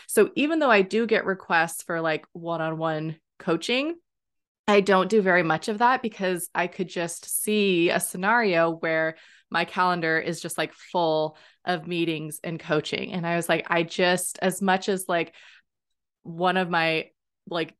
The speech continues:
deepest and greatest passions in life is to support other women and especially female entrepreneurs, I don't think that the best vessel for me to do that is through one-on-one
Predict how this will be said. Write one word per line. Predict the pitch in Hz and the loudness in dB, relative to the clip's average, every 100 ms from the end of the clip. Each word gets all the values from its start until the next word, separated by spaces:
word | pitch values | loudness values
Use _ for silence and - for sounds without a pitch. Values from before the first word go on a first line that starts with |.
| _ - | _ -6
deepest | 247 226 196 - | -2 0 0 0
and | 190 | -4
greatest | 160 175 185 180 170 - - - | -2 0 0 0 -2 -6 -14 -2
passions | - 165 170 175 165 | 4 4 4 -6 -6
in | 165 | -8
life | 160 165 185 190 | -4 -2 -2 -4
is | 175 165 | -10 -10
to | - 175 | -8 -8
support | - 175 - 170 | -6 -8 0 0
other | 175 170 165 | 2 0 -2
women | 160 160 175 | 0 0 0
and | 180 165 | -2 -4
especially | - 160 160 - 165 160 165 | -2 -4 -4 -2 0 2 0
female | - 180 170 | -2 -4 -2
entrepreneurs, | 160 165 - - 175 160 170 240 302 - - - _ - | 0 -2 -4 -10 -8 -4 -2 -2 -2 -10 -20 -20 _ -4
I | |
don't | 190 190 196 202 | -4 0 0 0
think | 202 185 | -4 -2
that | 180 165 | -4 -6
the | |
best | 160 165 170 - - | -6 -4 -4 -6 -16
vessel | - 160 160 185 | -6 -4 -2 -4
for | 180 180 | -4 -6
me | 170 | -6
to | 165 160 | -6 -8
do | 165 170 | -2 2
that | 220 254 | 4 4
is | 180 165 | 0 -6
through | - 170 165 170 175 | -8 -2 2 2 0
one-on-one | 170 165 165 165 160 | -2 -2 -2 -2 -4